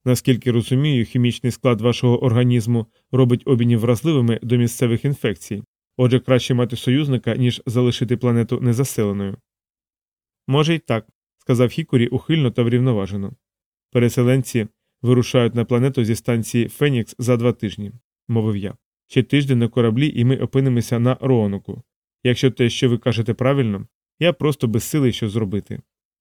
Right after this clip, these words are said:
«Маю ще раз попросити вибачення», продовжив Хікорі. У мене не було наміру змусити вас удатися до якихось дій. Я лише хотів повідомити та розказати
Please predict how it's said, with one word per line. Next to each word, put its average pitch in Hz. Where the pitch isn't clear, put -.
«Маю 139
ще 156
раз 131
попросити 131
вибачення», 110
продовжив 113
Хікорі. 107
У 131
мене 135
не 135
було 135
наміру 131
змусити 135
вас 120
удатися 131
до 127
якихось 123
дій. 110
Я 131
лише 135
хотів 131
повідомити 151
та 127
розказати 127